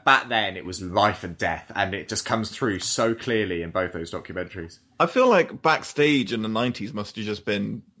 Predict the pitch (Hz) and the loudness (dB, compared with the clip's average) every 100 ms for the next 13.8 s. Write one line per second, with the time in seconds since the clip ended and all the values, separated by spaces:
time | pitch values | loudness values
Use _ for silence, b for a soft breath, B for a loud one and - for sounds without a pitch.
0 | - - 135 110 101 - 117 107 95 - | -8 -2 0 0 -4 -4 -4 -4 -8 -10
1 | 113 - 131 143 165 165 147 B - 202 | -12 -4 2 4 6 6 4 B 2 4
2 | 170 117 131 143 143 147 143 131 143 135 | 4 4 4 4 2 0 0 0 0 4
3 | 143 147 151 139 107 - 127 - _ - | 6 6 2 -4 -4 -4 -8 -10 _ -18
4 | - 113 - 143 139 123 110 117 - - | -10 -8 2 2 2 -2 -2 -2 -4 -12
5 | - - 139 104 104 113 113 117 120 113 | -8 -4 -2 -2 0 0 2 2 0 -2
6 | b b - 120 113 - 123 113 110 - | b b -2 0 0 -2 0 2 2 2
7 | 131 117 110 110 110 104 B B B - | 4 4 4 4 4 2 B B B -2
8 | 104 98 95 - 123 120 104 110 113 107 | 2 4 2 4 6 6 6 4 4 2
9 | 113 - 120 117 117 110 139 120 107 - | -2 -4 -2 -2 -2 -2 -2 -4 -8 -8
10 | - 110 101 104 107 101 131 101 - B | -6 -6 -4 -8 -6 -2 -2 -4 -14 B
11 | B 135 131 135 147 120 120 107 110 101 | B 4 6 6 4 4 2 -2 -2 -8
12 | 110 107 - 98 113 110 92 104 - 110 | -8 -8 -10 -8 -2 -2 -2 -6 -6 -6
13 | 110 113 117 - - 104 107 | -4 -6 -10 -10 -10 -10 -12